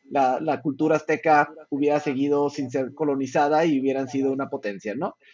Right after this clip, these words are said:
Entonces, por ahí le meten un twist muy interesante a la historia, le meten muy buenos conceptos y le meten, sinceramente, las peleas de los jefes son buenísimas,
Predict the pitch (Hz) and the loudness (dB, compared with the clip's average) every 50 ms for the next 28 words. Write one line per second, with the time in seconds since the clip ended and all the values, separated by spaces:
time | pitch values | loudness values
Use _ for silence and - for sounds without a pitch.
0 | - - - _ - 165 165 170 175 - - 170 156 151 160 170 180 185 196 196 | -20 -20 -20 _ -4 -2 -2 -2 -2 0 2 4 4 4 4 4 2 2 0 0
1 | 196 190 180 175 160 165 165 175 175 175 170 - 175 165 - 185 190 208 214 202 | 0 0 0 0 -2 -2 -2 -2 -2 -2 -2 -4 -6 -4 -2 -2 0 0 2 2
2 | 208 196 175 175 175 175 190 165 165 156 - 175 170 170 170 175 175 175 175 175 | 2 2 2 0 -2 0 0 -2 -2 -2 0 0 2 2 4 4 4 4 4 4
3 | 165 - 156 139 135 131 139 143 - - 160 156 156 151 - - - - 175 175 | 2 0 -4 -6 -6 -4 -4 -6 -4 0 0 0 0 0 -4 -10 -6 -2 0 0
4 | 190 190 175 185 185 180 170 175 170 156 - 151 147 190 190 160 160 160 156 160 | 2 2 2 0 0 0 -2 -4 -6 -4 -2 -2 -2 -2 0 2 2 2 2 0
5 | - _ _ 151 139 135 135 139 135 - 160 160 160 160 165 175 - _ _ _ | -8 _ _ -6 -4 -4 -4 -4 -6 -6 -4 -4 -4 -4 -6 -8 -12 _ _ _
6 | _ _ _ _ - 156 135 - 156 160 160 160 156 165 151 143 - - _ 139 | _ _ _ _ -14 -8 -2 0 0 0 0 0 -2 -2 -2 -2 -4 -6 _ -2
7 | 139 143 147 156 160 165 170 165 175 156 151 131 - - - 135 135 147 139 - | 0 4 4 4 4 4 2 2 0 0 -2 -2 -2 -4 -4 -4 -4 -6 -6 -6
8 | 143 131 117 - - - - 175 180 180 180 185 175 - 226 226 247 330 381 - | -6 -8 -8 -8 -12 -8 -2 -2 0 0 0 -4 -4 -4 -4 -2 -2 -4 -4 -6